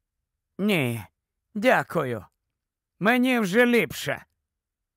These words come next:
«Та ради Бога, чому?» «Бо я поїв».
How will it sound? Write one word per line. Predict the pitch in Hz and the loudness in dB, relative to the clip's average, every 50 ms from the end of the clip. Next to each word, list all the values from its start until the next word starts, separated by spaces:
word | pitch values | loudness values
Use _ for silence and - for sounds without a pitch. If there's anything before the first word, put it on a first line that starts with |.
| _ _ _ _ _ _ _ - | _ _ _ _ _ _ _ 2
«Та | 127 127 131 | 4 4 6
ради | 131 147 160 170 165 170 185 | 6 6 6 6 4 4 2
Бога, | 190 175 190 220 208 170 131 123 127 123 117 | 2 4 4 6 6 6 4 2 2 0 0
чому?» | - - 185 208 214 226 247 262 240 170 98 - _ _ _ _ _ _ _ _ _ _ _ _ _ _ _ - | 0 2 4 4 4 4 2 2 2 0 -2 -4 _ _ _ _ _ _ _ _ _ _ _ _ _ _ _ -12
«Бо | - 156 196 233 220 | -4 0 2 2 2
я | 208 180 180 165 156 165 | 4 4 4 4 4 4
поїв». | - 202 233 247 254 233 226 190 185 214 240 226 165 | 4 4 4 6 6 4 2 2 2 2 2 0 -4